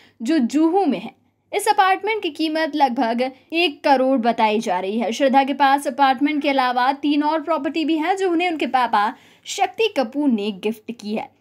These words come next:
इसके साथ ही श्रद्धा कपूर के पास मड आइलैंड में एक बंगला, जुहू में सी फेसिंग फ्लैट और एक शॉप भी है। श्रद्धा कपूर को लग्जरी कारों का शौक है। कुछ समय पहले ही उन्होंने मर्सिडीज बेंज खरीदी है।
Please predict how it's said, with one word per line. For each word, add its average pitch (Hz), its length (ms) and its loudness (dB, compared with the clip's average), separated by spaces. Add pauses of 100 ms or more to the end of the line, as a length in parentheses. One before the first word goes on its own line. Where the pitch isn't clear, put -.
(320)
इसके 302 220 0
साथ 403 240 2
ही 453 140 0
श्रद्धा 392 320 0
कपूर 381 340 -2
के 403 140 -2
पास 269 400 2
मड 247 280 0
आइलैंड 254 400 0
में 233 200 0
एक 269 380 -4
बंगला, 220 500 2 (320)
जुहू 370 460 4
में 381 220 0
सी 349 380 0
फेसिंग 302 500 -4
फ्लैट 254 420 -2
और 240 180 2
एक 285 180 0
शॉप 214 320 0
भी 190 180 -6
है। 208 180 -6 (180)
श्रद्धा 330 360 2
कपूर 427 360 2
को 370 200 -4
लग्जरी 285 600 2
कारों 233 360 2
का 214 200 -2
शौक 202 380 -2
है। - 120 -8 (320)
कुछ 277 140 4
समय 294 300 2
पहले 285 320 0
ही 302 240 0
उन्होंने 311 500 -2
मर्सिडीज 262 720 0
बेंज 233 380 -2
खरीदी 247 380 -2
है। 277 160 -4